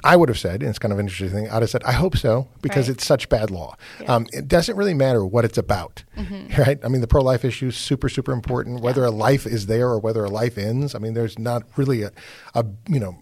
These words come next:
Speaker 1: a more important conversation to have.
Speaker 2: Mm-hmm.
Speaker 1: From a legal standpoint, it was just such a bad law that I
Speaker 2: Right.
Speaker 1: was waiting for the Supreme Court to kinda go,
Speaker 2: Yeah.
Speaker 1: "That's a terrible law,"
Speaker 2: Yeah.
Speaker 1: right?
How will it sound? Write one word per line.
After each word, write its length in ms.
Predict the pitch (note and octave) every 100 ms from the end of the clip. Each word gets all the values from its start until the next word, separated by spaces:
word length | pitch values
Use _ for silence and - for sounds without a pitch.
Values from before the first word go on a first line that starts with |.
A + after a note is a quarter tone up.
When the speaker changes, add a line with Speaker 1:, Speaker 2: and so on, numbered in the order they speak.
| -
Speaker 1:
a 80 | A#2+
more 240 | C3 C#3
important 420 | A#2 - D3+ A2+
conversation 600 | - C3+ G2+ - A2 -
to 80 | G2
have. 440 | F#2 G3 G#2+ F2 F#2+
Speaker 2:
Mm-hmm. 200 | G#3 G3+ G3+ - _
Speaker 1:
From 160 | D#3+
a 40 | C#3
legal 240 | F#3 G3
standpoint, 440 | A2 A#2 G2 A2+ F2+
it 40 |
was 100 | A#2+
just 140 | A2+ -
such 180 | D3 A#2+
a 60 |
bad 260 | G2 G#2 F#2
law 400 | G#2 G2+ F2+ G2+ - -
that 120 | -
I 20 | B2+
Speaker 2:
Right. 60 |
Speaker 1:
was 120 | A#2+
waiting 280 | A2+ D3+ C#3+
for 100 | A#2+
the 100 | G#2
Supreme 300 | - - A2+
Court 180 | - A2+
to 40 | -
kinda 180 | A2 G2+
go, 180 | G#2 G2+
Speaker 2:
Yeah. 140 | -
Speaker 1:
"That's 200 | B2 B2
a 80 | A#2+
terrible 600 | - - - B2 A2+ G#2
law," 340 | G#2 F#2 E2 -
Speaker 2:
Yeah. 160 | - A2+
Speaker 1:
right? 140 | B2+